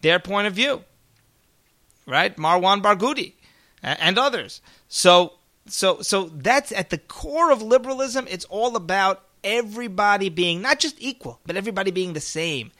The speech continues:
That's why they can't handle it. If you make a ton of money, you have to give. It's not just, "We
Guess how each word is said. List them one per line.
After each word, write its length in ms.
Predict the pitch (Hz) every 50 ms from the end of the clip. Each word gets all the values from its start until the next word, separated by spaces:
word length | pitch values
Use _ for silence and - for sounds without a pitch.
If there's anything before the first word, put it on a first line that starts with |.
| _ _ _ -
That's 200 | 202 233 - 240
why 100 | 233 196
they 120 | 226 262
can't 280 | - - 240 254 214 185
handle 380 | 208 240 262 254 220 170 139
it. 80 | 131 135
If 140 | 131 - 175
you 120 | 233 269
make 220 | 262 247 233 -
a 40 | -
ton 260 | - - - 208 202
of 60 | 190 175
money, 420 | 175 220 277 269 208 131 - - _ _ - - _ _ _
you 180 | 156 180 214 202
have 440 | 165 - - 196 220 240 - - -
to 260 | 226 214 202 196 - - _ -
give. 220 | 147 196 208 185
It's 180 | 208 196 - -
not 200 | 247 269 277 -
just, 280 | 262 220 170 - - -
"We 220 | 151 156 151